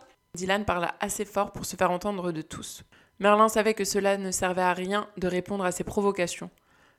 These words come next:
Il l'avait vu faire un grand nombre de fois. Il avait même défendu. Avant, il avait fait partie de ceux qui l'entouraient,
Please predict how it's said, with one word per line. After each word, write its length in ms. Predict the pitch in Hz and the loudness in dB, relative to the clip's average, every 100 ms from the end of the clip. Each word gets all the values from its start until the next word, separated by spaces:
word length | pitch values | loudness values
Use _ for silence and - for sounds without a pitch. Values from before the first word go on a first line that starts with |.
| _ | _
Il 140 | 180 | 0
l'avait 180 | 175 160 | 4 4
vu 140 | 170 175 | 2 2
faire 180 | 185 | 6
un 120 | 180 170 | 6 4
grand 200 | 170 175 | 4 2
nombre 200 | 175 170 | 2 0
de 100 | 170 | 0
fois. 440 | - 175 170 202 - - - _ | 0 4 6 4 -2 -20 -20 _
Il 100 | 214 | 2
avait 200 | 208 202 | 2 4
même 260 | 214 226 220 | 4 4 4
défendu. 560 | 220 214 214 185 220 - - | 2 4 2 2 -4 -8 0
Avant, 240 | 190 190 | 4 6
il 120 | 220 196 | 6 4
avait 140 | 180 | 4
fait 140 | 196 | 0
partie 280 | 190 185 - | 0 0 0
de 80 | 190 | 0
ceux 160 | 185 202 | 0 -2
qui 160 | - | -2
l'entouraient, 440 | 190 185 175 175 | -2 -2 -4 -6